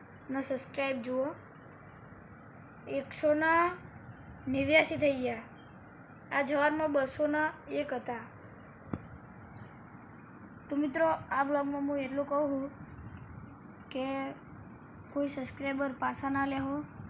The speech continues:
અને આ વીડિયોની અંદર તમારે જે કોમેન્ટ કરવું હોય, જે તમારા મનમાં પ્રશ્નો હોય અમારા વિશે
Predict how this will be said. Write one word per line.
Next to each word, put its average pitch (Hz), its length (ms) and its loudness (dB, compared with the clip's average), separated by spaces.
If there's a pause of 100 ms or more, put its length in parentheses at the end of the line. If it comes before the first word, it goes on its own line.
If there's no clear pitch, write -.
(520)
અને 294 220 6 (640)
આ 294 180 10
વીડિયોની 311 420 2
અંદર 285 400 4 (240)
તમારે 294 400 4
જે 285 320 2
કોમેન્ટ 302 460 0
કરવું 302 300 0
હોય, 262 240 4 (680)
જે 285 180 2
તમારા 294 500 4
મનમાં 285 400 2
પ્રશ્નો 277 400 -2
હોય 294 440 8
અમારા 294 300 6
વિશે 285 440 0